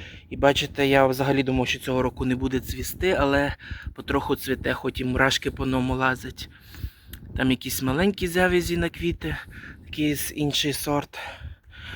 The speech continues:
Ну тут маленькі дрібоньки, це щось це повідламлювало, але мало бруньки, я його теж сюди висадив. І ще один кущ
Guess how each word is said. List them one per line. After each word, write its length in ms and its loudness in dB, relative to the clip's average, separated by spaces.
Ну 100 0
тут 180 0
маленькі 420 4
дрібоньки, 560 2
це 180 0
щось 220 -2
це 160 0
повідламлювало, 920 4
але 240 4
мало 300 2
бруньки, 440 0
я 120 6
його 180 4
теж 240 0
сюди 240 0
висадив. 640 0
І 60 -8
ще 220 6
один 260 4
кущ 540 -2